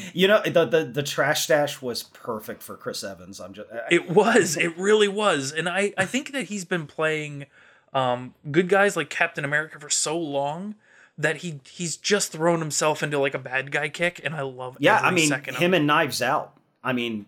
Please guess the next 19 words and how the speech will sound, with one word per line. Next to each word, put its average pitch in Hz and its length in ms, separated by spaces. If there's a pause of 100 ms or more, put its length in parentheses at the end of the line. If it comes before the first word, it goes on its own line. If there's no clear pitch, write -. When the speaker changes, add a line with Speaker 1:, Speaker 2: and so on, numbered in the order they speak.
(140)
Speaker 1:
just 139 400
Speaker 2:
Yeah. 147 320
Speaker 1:
brilliantly 139 560
great 113 400
as 110 380
the 107 100
bad 92 400
guy. 78 280
Uh, 123 120 (120)
but 214 240 (300)
going 233 240
back 185 200
to 175 80
Dungeons 151 420
and 123 80
Dragons, 107 520
uh, 117 200
Chris - 260
Pine, 117 440